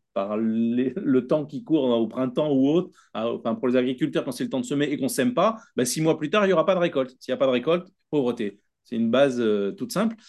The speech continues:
Mais donc, ta propre paresse, euh, va produire ou peut produire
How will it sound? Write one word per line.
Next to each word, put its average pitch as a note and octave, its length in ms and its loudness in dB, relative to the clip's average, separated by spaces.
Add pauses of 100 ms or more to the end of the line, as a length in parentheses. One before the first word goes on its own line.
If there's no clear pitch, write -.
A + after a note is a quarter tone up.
(240)
Mais B2 100 2
donc, E3+ 200 0
ta F3 100 4
propre A#3 400 0
paresse, F#3 680 -2 (460)
euh, A#2 840 -2 (500)
va G#3+ 140 4
produire E3+ 600 0
ou D3 120 -4
peut D#4+ 400 -2
produire B2 460 -2